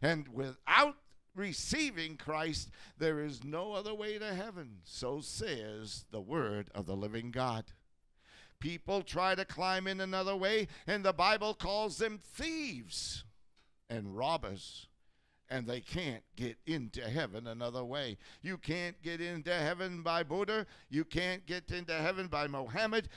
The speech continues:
You just can't get into heaven by any of these false gods. It's only through Jesus Christ that I can get to heaven. I wouldn't want to say the word of God wasn't true.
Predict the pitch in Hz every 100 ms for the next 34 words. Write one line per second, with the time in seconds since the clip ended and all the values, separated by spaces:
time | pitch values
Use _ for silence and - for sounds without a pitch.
0 | - 180 269 214 269 285 - - 208 196
1 | - 202 214 208 202 180 240 254 202 185
2 | 180 180 262 359 330 208 160 165 165 -
3 | - 156 151 143 - 139 135 214 277 -
4 | - - - 214 - 254 294 269 240 233
5 | 226 139 202 196 170 170 - - - 320
6 | - 117 - - - - _ _ _ _
7 | _ - 135 131 131 - 120 104 143 147
8 | 165 143 156 101 101 - - - - -
9 | - 110 147 160 175 180 220 175 175 147
10 | - 117 - 151 127 104 123 143 107 95
11 | 147 113 95 95 110 101 110 - 127 92